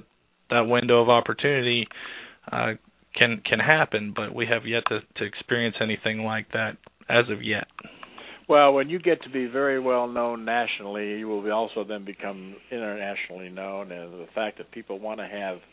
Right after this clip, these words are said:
Speaker 2: uh, a label in their clothes that said "All American" or "American Made," uh, the, the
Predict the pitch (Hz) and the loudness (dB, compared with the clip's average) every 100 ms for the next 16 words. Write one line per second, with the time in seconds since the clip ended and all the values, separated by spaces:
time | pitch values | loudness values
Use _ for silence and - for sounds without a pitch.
0 | - - - - 95 107 104 107 113 110 | -20 -20 -18 -10 -10 -6 -6 -4 -4 -4
1 | 107 101 95 92 - 107 98 90 92 - | -8 -8 -12 -10 -4 -4 -4 -10 -20 -10
2 | 95 92 95 92 92 101 98 - 87 90 | -8 -6 -8 -8 -8 -8 -8 -10 -16 -14
3 | 87 85 98 98 92 92 101 98 90 87 | -14 -12 -10 -10 -12 -10 -8 -6 -8 -10
4 | - - - _ 107 101 95 92 92 92 | -16 -20 -20 _ -4 -2 -2 -2 -2 -6
5 | 90 95 101 101 95 104 107 101 | -8 -16 -18 -20 -14 -8 -8 -8